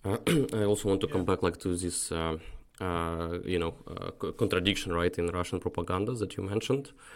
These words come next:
Speaker 1: Uh, so I think this is also kind of, you know, if you look at it, uh, it really, like, s-, you know, looks silly. And from my naive kind of,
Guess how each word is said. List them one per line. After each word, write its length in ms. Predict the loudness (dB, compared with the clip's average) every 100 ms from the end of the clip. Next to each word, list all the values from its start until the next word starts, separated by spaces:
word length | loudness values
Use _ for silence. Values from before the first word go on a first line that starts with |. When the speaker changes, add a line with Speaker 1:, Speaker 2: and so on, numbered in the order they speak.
| -20 -20 -4
Speaker 1:
Uh, 220 | 2 2
so 160 | 4 4
I 20 |
think 200 | 6 6
this 120 | 6
is 140 | 4 6
also 220 | 6 4
kind 260 | 4 4 4
of, 120 | 4
you 60 | 4
know, 140 | 6
if 180 | 6 4
you 80 | 4
look 240 | 4 6
at 160 | 4 6
it, 260 | 2 0 -4 -2
uh, 320 | 0 2 0 -4
it 180 | -4 2
really, 220 | 6 8
like, 280 | 8 4 -2
s-, 360 | -12 -12 -12 -8 -4
you 80 |
know, 100 | -4 -4
looks 340 | 0 2 2 2
silly. 320 | 4 4 2 -6 -20 -20 -20 -2
And 200 | 0 0
from 320 | 2 4 6
my 200 | 8 8
naive 520 | 8 8 8 8 6 4
kind 220 | 4 6
of, 180 | 4 2